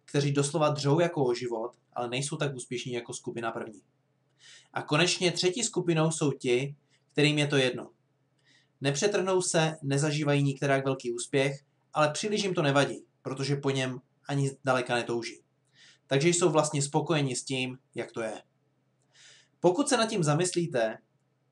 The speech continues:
tak zjistíte, že nejhorší je být ve skupině druhé,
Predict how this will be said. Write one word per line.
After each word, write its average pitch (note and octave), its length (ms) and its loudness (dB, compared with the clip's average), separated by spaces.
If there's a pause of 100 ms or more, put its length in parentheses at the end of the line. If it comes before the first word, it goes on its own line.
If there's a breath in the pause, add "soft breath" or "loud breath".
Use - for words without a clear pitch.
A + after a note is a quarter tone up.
(140)
tak C#3 160 0
zjistíte, A#2+ 680 -6 (320)
že B2 160 -4
nejhorší F3+ 560 0
je D#3 120 4
být C#3 260 0
ve C#3 80 -2
skupině B2 380 -8
druhé, A#2+ 400 -4